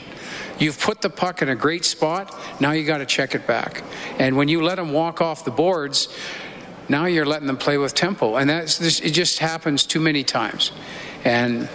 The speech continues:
that's work. That's, this is a second and third effort league, and it's a league of discipline, especially between the blue lines. And when you do what we do, and this is,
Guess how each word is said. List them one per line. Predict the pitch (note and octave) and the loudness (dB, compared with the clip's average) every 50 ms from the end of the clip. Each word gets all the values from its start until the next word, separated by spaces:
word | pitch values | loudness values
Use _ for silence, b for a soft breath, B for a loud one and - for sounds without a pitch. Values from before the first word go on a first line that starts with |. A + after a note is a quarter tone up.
| - - - - - | -10 -10 -8 -6 -2
that's | - D#3+ F3+ E3+ - - | 0 0 2 0 0 2
work. | D3+ F3 F#3+ F#3 - - - - - B B B B B C3+ | 2 2 2 2 -2 -8 -12 -12 -12 B B B B B 0
That's, | C#3 C3+ - - - - - B B B | 2 2 2 0 0 -2 -6 B B B
this | - E3 - - | 2 2 2 2
is | F3 D3+ D3+ | 0 0 0
a | D#3 C3+ | 2 2
second | - - F#3 F#3+ F#3+ - G#3 G3 | 2 0 0 -2 -2 0 0 2
and | G3 F#3 | 2 0
third | D#3 - - E3+ D#3+ E3 E3 D#3 - - | 0 0 0 2 2 2 0 0 0 0
effort | D3+ C#3+ - - D#3+ C#3+ D3 | 0 0 2 2 0 2 4
league, | D3 C#3 A#2+ A2 - - - - B B B B B B B B B | 2 2 2 0 -2 -6 -10 -12 B B B B B B B B B
and | C#3 C3+ | 2 4
it's | C#3 C3+ - D3+ | 4 4 2 2
a | C#3 | 2
league | C#3 D3 E3 F3+ F3 E3+ | 2 2 2 2 2 0
of | E3 D3 C3 | -2 0 2
discipline, | D#3+ E3 D3+ - - C3 - - B2+ A2+ | 0 2 2 0 -2 -2 0 0 0 2
especially | A#2+ C3 - - - - E3 E3+ E3 - - F3+ | 2 2 2 2 2 0 0 0 0 0 0 0
between | E3 D3+ D3+ - - D#3+ D3+ D3+ | 0 0 -2 0 2 2 2 2
the | D3 | 0
blue | C3+ A#2+ C3 C3 B2 | 0 2 2 2 2
lines. | A#2+ G#2+ G#2 - - - - - B B B B B B B B | 2 0 -2 -2 0 0 -2 -2 B B B B B B B B
And | B C3 C3 | B 2 4
when | C3+ C#3+ C#3+ | 4 4 4
you | C#3+ C#3+ | 2 0
do | C3+ C#3+ D#3 F3 | 2 0 0 2
what | G3+ G3+ | 0 0
we | F#3 F#3+ G3 F3+ | 0 0 0 2
do, | D#3 E3 D#3 F3 G#3 G#3 | 2 2 0 0 -2 0
and | - C#3+ C3 C3+ B2+ | 0 0 0 0 2
this | D3+ D#3+ E3 - - - | 2 2 2 2 0 2
is, | E3 D3+ C#3+ C3 B2+ - | 2 2 2 2 0 -2